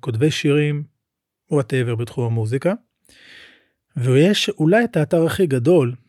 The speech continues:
לפרילנסרים בעולם של פייבר, שאגב, גם אותו, לפי מה שאני יודע, הקימו ישראלים, גם סאונד בטר אגב. ושם יש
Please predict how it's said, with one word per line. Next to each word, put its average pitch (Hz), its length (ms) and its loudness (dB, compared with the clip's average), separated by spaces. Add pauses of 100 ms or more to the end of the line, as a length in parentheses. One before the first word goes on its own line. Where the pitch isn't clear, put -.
(140)
לפרילנסרים 123 880 -6
בעולם 120 400 -2
של 131 280 -6 (260)
פייבר, 123 500 0 (140)
שאגב, 123 560 -6
גם 123 140 -2
אותו, 123 260 -2
לפי 123 220 -8
מה 123 80 -4
שאני 123 180 -6
יודע, 120 200 -2
הקימו 120 340 -4
ישראלים, 123 600 -4 (320)
גם 120 140 -2
סאונד 120 280 -4
בטר 117 340 -6
אגב. 120 180 -14 (2750)
ושם 165 680 0 (1300)
יש 147 720 0